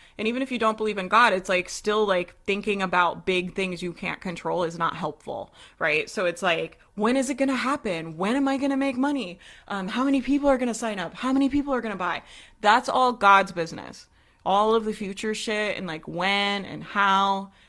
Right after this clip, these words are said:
Like, so you stay out of God's business, you stay out of other people's business, and you stay the fuck in your business, right? What do you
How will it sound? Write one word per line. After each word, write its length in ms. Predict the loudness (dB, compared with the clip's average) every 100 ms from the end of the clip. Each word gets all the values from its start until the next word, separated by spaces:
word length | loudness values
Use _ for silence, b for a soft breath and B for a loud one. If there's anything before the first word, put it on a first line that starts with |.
| b
Like, 200 | -4 -2
so 140 | -6 -4
you 180 | -4
stay 400 | -8 -4 0 0 2
out 180 | 0 0
of 120 | 0
God's 320 | 2 2 -2
business, 500 | -6 -6 -6 -8 -10
you 80 | -14
stay 320 | -10 -4 -2
out 220 | 0 0
of 80 | 0
other 240 | -2 -2 -4
people's 340 | -8 -8 -8
business, 440 | -8 -8 -8 -8 -8
and 80 | -10
you 120 | -10
stay 640 | -12 -6 0 2 2 -2 -6
the 160 | -8 -8 2
fuck 320 | 4 4 0 -10
in 160 | -8
your 280 | -4 0 2
business, 640 | 0 -2 -6 -10 -12 -20 b b b b -6
right? 340 | -2 -2 -4
What 220 | -8 -8
do 100 | -6
you 520 | -6 -6 -6 -4 -4